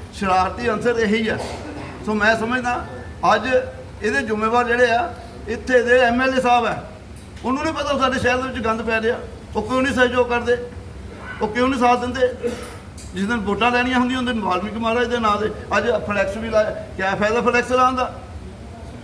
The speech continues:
ਦੁਸਹਿਰੇ ਦੀ ਵਧਾ-, ਵਧਾਈ ਭਗਵਾਨ ਵਾਲਮੀਕ ਮਹਾਰਾਜ ਦੇ ਪ੍ਰਗਟ ਉਤਸਵ ਦੀ ਕਾਹਦੀ ਵਧਾਈ ਤੁਸੀਂ ਦੇ ਰਹੇ?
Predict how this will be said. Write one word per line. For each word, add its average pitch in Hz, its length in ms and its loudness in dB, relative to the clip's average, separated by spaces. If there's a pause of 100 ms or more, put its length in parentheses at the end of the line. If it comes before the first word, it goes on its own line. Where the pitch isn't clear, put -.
(180)
ਦੁਸਹਿਰੇ 202 520 0
ਦੀ 247 80 -2
ਵਧਾ-, 220 260 0
ਵਧਾਈ 196 340 0
ਭਗਵਾਨ 196 420 -2
ਵਾਲਮੀਕ 196 320 0
ਮਹਾਰਾਜ 220 220 0
ਦੇ 240 120 -2
ਪ੍ਰਗਟ 214 220 -4
ਉਤਸਵ 214 320 -4
ਦੀ 226 100 -8 (160)
ਕਾਹਦੀ 254 180 2
ਵਧਾਈ 277 280 2
ਤੁਸੀਂ 240 280 -4
ਦੇ 240 100 0
ਰਹੇ? 233 160 0